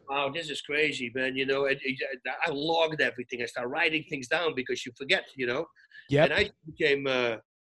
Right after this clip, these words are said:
Speaker 1: yeah, I really like the combination. That's why what I say to people, to parents, if they say, "What, uh, what martial arts do I put my kids on? Karate, you think?" And I say, "I would do jiu-jitsu."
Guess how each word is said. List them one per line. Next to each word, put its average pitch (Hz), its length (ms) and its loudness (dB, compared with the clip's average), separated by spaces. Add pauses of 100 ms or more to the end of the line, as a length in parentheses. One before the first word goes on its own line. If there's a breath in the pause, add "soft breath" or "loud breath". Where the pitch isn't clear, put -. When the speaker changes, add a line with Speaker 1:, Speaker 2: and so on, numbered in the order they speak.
(140)
Speaker 1:
yeah, 135 360 2
I 180 80 6
really 196 340 4
like 170 180 2
the 156 80 -2
combination. 156 520 2
That's 220 160 2
why 226 140 2
what 185 240 0
I 165 40 6
say 170 240 0
to 151 140 -2
people, 156 500 -4
to 156 80 2 (120)
parents, 156 540 2 (300)
if 143 180 -8
they 170 100 -2
say, 170 140 -4
"What, 170 260 -8 (160)
uh, 147 120 0 (300)
what 208 200 0
martial 180 340 -2
arts 160 200 0
do 156 100 4
I 135 140 2
put 156 140 -4
my 131 100 -2
kids 156 300 -4
on? 101 100 -10 (120)
Karate, 170 320 2
you 170 120 0
think?" 170 180 2
And 165 80 2
I 165 80 4
say, 165 180 -4 (100)
"I 180 60 0
would 185 160 0
do 170 80 0
jiu-jitsu." 160 480 -4